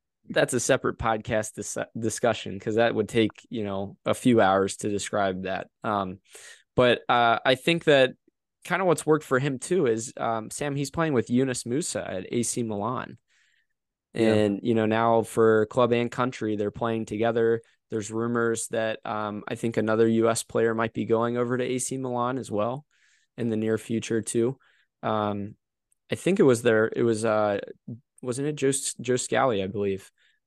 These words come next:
Speaker 1: They were looking at it
Speaker 2: Yeah.
Speaker 1: right back, actually.
Speaker 2: Right back,
Speaker 1: Um,
Speaker 2: yeah.
Speaker 1: and he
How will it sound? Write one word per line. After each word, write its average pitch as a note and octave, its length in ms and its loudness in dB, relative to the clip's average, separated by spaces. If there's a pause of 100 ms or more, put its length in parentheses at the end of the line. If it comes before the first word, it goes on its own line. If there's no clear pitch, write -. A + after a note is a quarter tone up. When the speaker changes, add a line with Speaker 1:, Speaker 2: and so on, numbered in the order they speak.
Speaker 1:
They A2 160 2
were G#2+ 80 2
looking A2+ 280 0
at G#2+ 180 2
it G2+ 140 -2
Speaker 2:
Yeah. A#2 80 4
Speaker 1:
right A2 200 2
back, A2 300 -2
actually. A2 480 -10 (140)
Speaker 2:
Right A2+ 140 -8
back, G#2+ 220 -4
Speaker 1:
Um, G#2+ 420 4
Speaker 2:
yeah. B2+ 100 0
Speaker 1:
and A2+ 80 4
he A#2+ 340 6